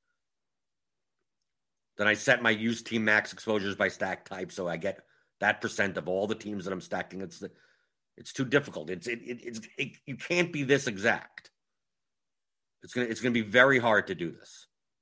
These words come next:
in one build. People try, and I don't know why. You're gonna screw up too much stuff. I found that you screw up way too much stuff doing it this way.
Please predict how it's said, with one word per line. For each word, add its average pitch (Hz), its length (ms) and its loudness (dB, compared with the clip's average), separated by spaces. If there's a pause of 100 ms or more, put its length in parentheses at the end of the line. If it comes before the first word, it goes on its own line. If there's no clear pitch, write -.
(460)
in 120 180 -2
one 135 320 4
build. 80 400 0 (1900)
People 160 220 0
try, 131 420 6
and 85 180 -2
I 104 60 0
don't 110 100 0
know 104 80 0
why. 90 460 -2 (340)
You're 107 120 -4
gonna 117 120 0
screw 117 380 0
up - 200 -4
too - 120 -6
much 107 200 -4
stuff. - 180 -16 (480)
I 131 140 6
found 127 300 6
that 110 120 0
you 104 80 -6
screw 117 320 -2
up 82 120 -2
way 104 280 0
too 113 140 -6
much 98 200 -6
stuff - 240 -8
doing 71 180 -12
it 67 120 -20
this - 180 -20
way. - 60 -20